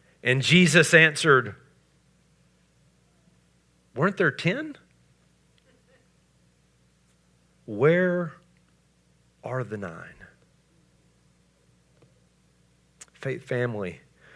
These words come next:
may we not be like those other nine. May we be like the one and the one in Mark chapter one, cleansed and grateful.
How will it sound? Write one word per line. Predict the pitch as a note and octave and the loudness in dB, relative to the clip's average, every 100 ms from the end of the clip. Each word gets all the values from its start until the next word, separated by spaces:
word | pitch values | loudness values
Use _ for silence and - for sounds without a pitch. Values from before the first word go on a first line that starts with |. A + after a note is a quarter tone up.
| - - - _ _ _ _ - | -20 -20 -20 _ _ _ _ -16
may | A2+ B2 C3+ D3 | -6 2 4 4
we | C#3+ B2+ C#3 B2+ | 2 0 0 0
not | B2 C3 C#3 C#3+ - B2+ | 0 2 2 0 -2 -8
be | A#2+ B2+ B2+ A#2+ | -4 -2 -2 -4
like | G#2 G#2 A2 A2 - - | -2 2 2 2 -2 -8
those | A2 A2 G#2+ A2 - | -2 0 0 -4 -4
other | A2+ A2 G#2 G2+ F#2+ | 0 2 2 -4 -6
nine. | G2 G2 G#2 A2 A2 A#2 | -6 -4 -2 -4 -6 -2
May | B2 C3 C3 | 2 4 2
we | A#2+ A#2+ | 0 -2
be | A2 A#2 C3 C3+ | -2 0 2 0
like | B2 A#2+ A#2+ B2 - - | 0 4 4 4 -2 -8
the | G#2+ A#2 | 2 2
one | G#2 A#2 C3 C#3+ D3 D3 - - - | 2 0 0 0 -2 -4 -10 -18 -4
and | C3 B2+ | 0 2
the | B2 | 2
one | A2+ A2+ B2+ C3 C3 | 0 2 4 4 4
in | B2+ B2 A2+ A2 | 2 2 2 2
Mark | A2+ C#3 - | 6 6 4
chapter | - C3+ C3+ D#3 D3 | 2 2 2 -2 -2
one, | D3 D3+ D3+ D#3 D#3 - - - - | 0 0 0 0 -4 -6 -20 -12 -4
cleansed | - C3+ A#2+ C#3 C#3 E3+ F#3 G3 G3 F#3+ - - - - - _ - - - - - | -2 -2 0 4 6 6 4 0 -2 -4 -6 -10 -12 -18 -20 _ -20 -20 -20 -20 -10
and | - - F2 | -10 -10 -10
grateful. | F#2 D#2+ - - | -10 -10 -14 -16